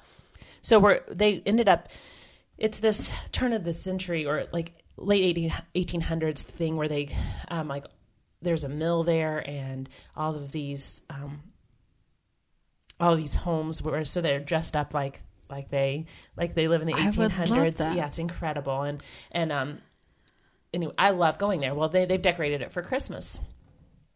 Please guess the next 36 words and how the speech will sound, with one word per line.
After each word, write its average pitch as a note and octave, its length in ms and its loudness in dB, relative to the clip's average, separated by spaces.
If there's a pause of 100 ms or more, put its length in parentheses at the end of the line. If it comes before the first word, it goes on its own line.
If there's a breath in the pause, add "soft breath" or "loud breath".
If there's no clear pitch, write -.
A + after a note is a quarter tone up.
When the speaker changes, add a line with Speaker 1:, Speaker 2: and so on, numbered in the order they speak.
(180)
Speaker 1:
So E3 200 2
we're E3 120 4
going F#3+ 260 6
to F#3 220 0
all F3+ 220 6
of F3 100 2
these E3 320 -4 (220 loud breath)
different F3+ 340 0
homes, C#3+ 200 -6
and E3 80 0
we E3+ 80 0
walk F3+ 320 2
in, D#3 160 -2
and D3+ 160 -8 (120)
all D#3+ 120 2
of F3+ 80 0
a - 20 -2
sudden E3 300 0
we E3 60 0
hear, D3 200 4
"Ho, A3 260 4
ho, A3 280 4
ho." F#3+ 460 8 (160 loud breath)
<laughs> - 200 2
And F3+ 240 8
this G#3+ 220 2
man, G#3+ 460 2
and F3 280 -2
who, E3+ 220 -8 (140)
um, D3+ 360 -8 (320 soft breath)
and E3+ 80 -4
he's E3 140 -2
jingling F3 380 -4
his D#3+ 180 -2
bells, D3+ 420 -4
and, B2+ 240 -10